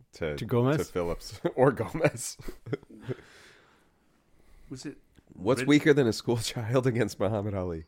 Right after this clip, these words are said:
Speaker 2: I don't know.
Speaker 1: A kitten?
Speaker 2: <laughs> Why are you hurting the cats, man?
Speaker 1: I'm not. Muhammad Ali is. <laughs>
Speaker 3: So,
Speaker 1: It's gonna
Speaker 3: so I don't know. I think, I think we will see some rotation. I, I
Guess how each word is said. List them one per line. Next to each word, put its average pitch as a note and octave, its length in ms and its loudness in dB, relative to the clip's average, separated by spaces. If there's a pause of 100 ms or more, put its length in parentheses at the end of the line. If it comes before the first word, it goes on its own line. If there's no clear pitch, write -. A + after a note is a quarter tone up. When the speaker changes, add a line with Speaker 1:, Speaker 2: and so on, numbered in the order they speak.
(200)
Speaker 2:
I A#2+ 40 -8
don't A2+ 180 -6
know. G#2+ 160 -6 (140)
Speaker 1:
A G#2 80 2
kitten? C3+ 420 -2 (1040)
Speaker 2:
<laughs> - 60 -2 (400)
Why F3 220 0
are G#3 60 0
you G3 200 0
hurting D3+ 380 0
the C#3+ 80 -6
cats, - 500 -4
man? D3+ 280 2
Speaker 1:
I'm F3 220 4
not. C3+ 240 8
Muhammad C#3+ 380 2
Ali C#3+ 380 0
is. D#2 400 -10
<laughs> - 40 -14 (2250)
Speaker 3:
So, - 320 -6 (680)
Speaker 1:
It's - 200 -6
gonna D#3 160 -4
Speaker 3:
so - 100 0
I F#3 80 -2
don't G3 100 -2
know. D3+ 120 0
I D#3 100 0
think, F3+ 240 -8
I D#3 60 -6
think D#3+ 200 -8
we E3 120 0
will C#3+ 200 2
see C3 200 -6
some G#2 180 -8
rotation. E2+ 560 -10
I, F#2+ 60 -12 (360)
I G#2 60 -10